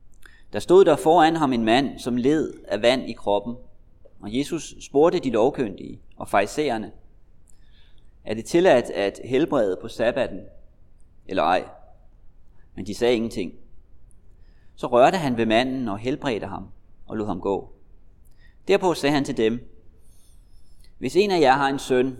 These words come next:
eller en okse, som falder i en brønd, vil han så ikke straks trække dem op, selvom det er på en sabbat?" Det kunne de ikke svare på. Da Jesus lagde mærke til, hvordan de indbudte udvalgte sig de øverste pladser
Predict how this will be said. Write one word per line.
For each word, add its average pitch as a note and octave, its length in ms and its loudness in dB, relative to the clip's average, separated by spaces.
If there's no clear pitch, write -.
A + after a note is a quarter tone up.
eller A2 180 -2
en A2 80 -2
okse, A2+ 420 0
som A2 200 -12
falder A2 300 0
i A2 120 -2
en G#2 100 -4
brønd, A2 280 2
vil D#3 140 -2
han D3 120 0
så D3+ 120 -2
ikke D3 120 0
straks - 520 -4
trække F#2+ 560 -2
dem G2+ 140 -2
op, - 400 -2
selvom C#3 460 -4
det E2 160 -4
er F#2+ 100 2
på G#2+ 140 -6
en F2+ 80 -10
sabbat?" - 440 -8
Det A#2 100 -8
kunne A#2 120 -8
de A#2 40 -4
ikke A2 140 -6
svare F2 260 -4
på. - 200 -10
Da C3+ 100 2
Jesus F3 300 4
lagde C#3+ 140 6
mærke C3 320 6
til, D3+ 320 2
hvordan C3 340 0
de C#3 80 0
indbudte C#3 440 2
udvalgte B2+ 520 4
sig G2+ 260 -4
de B2 60 -8
øverste D#3+ 380 2
pladser G#2+ 400 -8